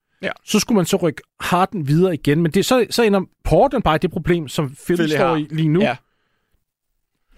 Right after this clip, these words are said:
Speaker 2: Ej,
Speaker 1: Præcis.
Speaker 2: der mangler et hold her.
Speaker 1: Ja.
Speaker 2: Ja.
Speaker 1: Det gør der. Øhm, hvis jeg skulle sige noget, jamen, så havde jeg måske sagt til, øh, Minnesota, "Lad os prøve at få dig ind og få, øh,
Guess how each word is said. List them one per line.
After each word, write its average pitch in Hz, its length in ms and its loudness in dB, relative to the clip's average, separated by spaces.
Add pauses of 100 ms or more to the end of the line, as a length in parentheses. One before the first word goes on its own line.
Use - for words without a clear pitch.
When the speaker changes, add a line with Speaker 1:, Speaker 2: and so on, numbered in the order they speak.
(100)
Speaker 2:
Ej, - 120 -4
Speaker 1:
Præcis. 143 260 -2
Speaker 2:
der 101 120 -4
mangler 160 160 0
et - 60 -4
hold 151 240 -4
her. 131 160 -8 (400)
Speaker 1:
Ja. 190 120 -2 (400)
Speaker 2:
Ja. 131 140 -2 (100)
Speaker 1:
Det 170 100 -4
gør 131 140 0
der. - 100 -10 (720)
Øhm, 135 520 0 (400)
hvis - 160 -8
jeg 196 100 -2
skulle 190 140 -10
sige 202 140 -6
noget, 160 280 -2
jamen, 143 320 -4 (140)
så - 200 -2
havde 170 180 -2
jeg 143 120 -2
måske 151 380 -6
sagt - 300 -8
til, 127 340 -8
øh, 95 260 -6 (1200)
Minnesota, 147 480 0 (200)
"Lad 143 60 -6
os 139 80 -6
prøve 175 160 -6
at 156 60 -6
få 151 120 -4
dig 131 300 -4
ind 143 100 -12 (220)
og 131 100 -10
få, 123 360 0
øh, 104 180 -2